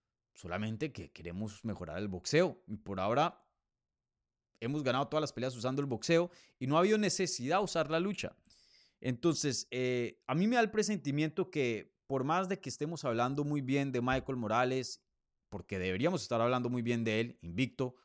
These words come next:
cuatro y cero dentro de U F C, acabó de tener un evento coestelar, eso no es poca cosa. Por más de que estemos y las cosas estén yendo muy bien,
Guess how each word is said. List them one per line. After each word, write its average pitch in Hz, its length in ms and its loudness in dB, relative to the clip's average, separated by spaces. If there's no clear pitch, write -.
cuatro 107 320 -4
y 113 40 -2
cero 120 220 0
dentro 107 240 -2
de 95 60 -2
U 123 100 2
F 107 120 -2
C, 127 340 -2
acabó 98 380 0
de 117 80 2
tener 107 240 -2
un 117 100 0
evento 117 340 -2
coestelar, 117 640 0
eso 107 280 -4
no 127 280 2
es 143 140 0
poca 120 320 -4
cosa. 120 440 -4
Por 143 160 2
más 214 180 6
de 254 100 0
que - 80 -4
estemos 196 600 -2
y 147 100 -2
las 147 180 2
cosas 175 300 0
estén 160 500 -2
yendo 165 360 2
muy 160 160 6
bien, 156 320 2